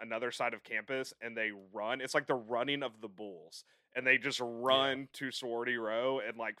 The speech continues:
Speaker 1: find their house. It is the most ridiculous thing in the entire world.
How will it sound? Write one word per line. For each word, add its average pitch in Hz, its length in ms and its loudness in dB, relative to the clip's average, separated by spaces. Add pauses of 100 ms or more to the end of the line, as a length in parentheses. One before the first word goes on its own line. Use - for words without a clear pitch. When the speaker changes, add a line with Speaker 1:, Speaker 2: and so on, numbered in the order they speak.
Speaker 1:
find 113 260 -4
their 107 160 -2
house. 110 400 0
It 113 140 -2
is 113 340 -2 (420)
the 123 60 -6
most 151 240 8
ridiculous 135 480 4
thing 110 420 2
in 117 140 -4
the 117 140 -4
entire 104 360 2
world. 95 340 -2